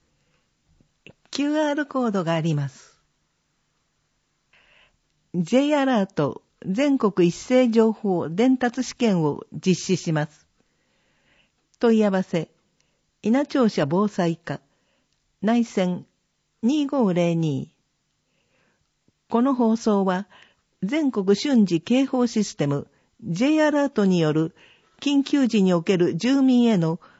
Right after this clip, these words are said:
迅速かつ確実な情報伝達ができるか確認するものです。なお、防災行政無線に連動して、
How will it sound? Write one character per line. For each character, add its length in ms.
迅 380
速 360
か 180
つ 180
確 280
実 280
な 140
情 220
報 240
伝 240
達 240
が 140
で 100
き 160
る 120
か 220
確 220
認 220
す 120
る 100
も 140
の 120
で 120
す。 240
な 200
お、 180
防 260
災 280
行 160
政 300
無 80
線 280
に 120
連 240
動 180
し 200
て、 180